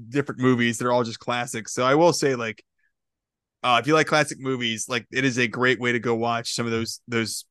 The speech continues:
movies, even, e-, even the ones that are not, like, super important. Like, you can go catch 'em. It's like, like, Christine is forty years old, culturally not a huge deal, but, like, as a John Carpenter movie, it's like, I'm, I'm super pumped to see it. So, so yeah.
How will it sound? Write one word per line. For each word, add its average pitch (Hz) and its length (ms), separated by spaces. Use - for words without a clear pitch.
movies, 120 320
even, 208 320
e-, 170 160
even 208 200
the 208 60
ones 175 220
that 147 60
are 131 40
not, 127 260
like, 107 300
super - 480
important. 107 640
Like, 101 280
you 135 100
can 135 120
go 120 120
catch 113 320
'em. 101 260
It's - 120
like, 156 180
like, 151 180
Christine 151 440
is 127 320
forty 135 220
years 123 220
old, 120 320
culturally 143 480
not 123 180
a 123 40
huge 120 300
deal, 117 340
but, 107 180
like, 110 260
as 117 120
a 113 40
John 120 240
Carpenter 113 320
movie, 110 240
it's 110 140
like, 120 160
I'm, 110 260
I'm 117 100
super 120 280
pumped 107 220
to 110 40
see 113 240
it. 117 180
So, 107 380
so - 100
yeah. 113 220